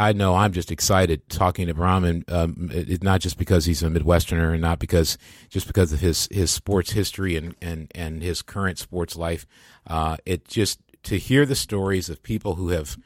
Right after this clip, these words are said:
um, worked in their life to achieve things, uh, fought through the obstacles and the difficulties of life, uh, had parenting that is,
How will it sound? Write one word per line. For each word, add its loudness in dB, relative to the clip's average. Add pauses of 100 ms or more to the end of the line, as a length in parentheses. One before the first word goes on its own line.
(420)
um, -8 (640)
worked 2
in 4
their 4
life -2 (520)
to 0
achieve 0
things, -6 (460)
uh, 0
fought -2
through -6
the 0
obstacles -2
and -8
the -10
difficulties -6
of -8
life, -6 (440)
uh, -2
had 0
parenting 0
that 2
is, -2